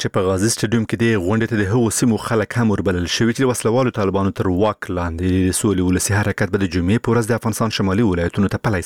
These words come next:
سفر هم پیل کړي. د هم د سیمې او نړۍ څو خبرونه. د امریکا یو لوړپوړی قومندان وایي چې تېره اونۍ په هرمز تنګي کې د ایران د سمندري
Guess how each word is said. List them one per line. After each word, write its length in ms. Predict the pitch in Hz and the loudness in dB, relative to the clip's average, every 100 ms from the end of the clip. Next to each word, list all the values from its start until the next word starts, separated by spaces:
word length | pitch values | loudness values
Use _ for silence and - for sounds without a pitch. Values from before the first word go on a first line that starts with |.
| - | -4
سفر 260 | - - 131 | -4 -2 -2
هم 100 | 113 92 | -2 -2
پیل 180 | 90 90 | -2 0
کړي. 300 | 127 139 131 - _ _ - | 0 0 0 -6 _ _ -6
د 120 | 90 | -4
هم 60 | 95 | -4
د 100 | 92 | -2
سیمې 160 | - 87 | -2 0
او 60 | 85 85 | 0 0
نړۍ 140 | 87 - | 0 0
څو 80 | 104 - | -2 0
خبرونه. 420 | 90 90 104 120 - _ _ - - - - - - - - | 0 0 0 -2 -6 _ _ -16 -14 -10 -8 -8 -8 -2 2
د 120 | 120 139 | 2 2
امریکا 280 | 135 123 143 | -2 0 0
یو 80 | 147 139 | 2 2
لوړپوړی 400 | 131 - 135 131 | 0 2 0 2
قومندان 340 | 127 127 127 127 | 2 2 2 4
وایي 160 | 123 127 | 2 2
چې 160 | 131 | 0
تېره 180 | 131 127 123 | 0 2 2
اونۍ 200 | 117 117 | 2 0
په 100 | 113 | 0
هرمز 380 | 113 113 117 110 - 127 - | 2 2 2 2 0 0 0
تنګي 240 | 104 107 | 0 0
کې 60 | - | 0
د 100 | 107 | 2
ایران 260 | 104 101 101 | 2 2 2
د 60 | 98 | 0
سمندري 400 | 110 98 95 95 | 2 2 2 2